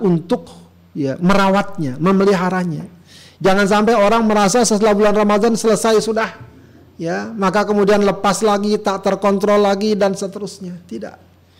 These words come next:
Ya, kita sudah mendapatkan hasil yang terbaik di bulan Ramadan. Ya, jangan sampai hasil yang baik ini,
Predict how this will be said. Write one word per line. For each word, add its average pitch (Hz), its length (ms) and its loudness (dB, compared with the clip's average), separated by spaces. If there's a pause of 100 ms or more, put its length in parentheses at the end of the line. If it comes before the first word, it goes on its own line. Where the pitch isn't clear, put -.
(400)
Ya, 139 240 -10
kita 190 240 -2
sudah 185 240 0
mendapatkan 180 720 0
hasil 185 320 -2
yang 180 160 2
terbaik 190 400 0
di 196 80 2
bulan 185 240 2
Ramadan. 190 640 0 (400)
Ya, 151 240 0
jangan 196 320 2
sampai 208 320 2
hasil 240 400 2
yang 220 240 4
baik 220 320 2
ini, 240 480 2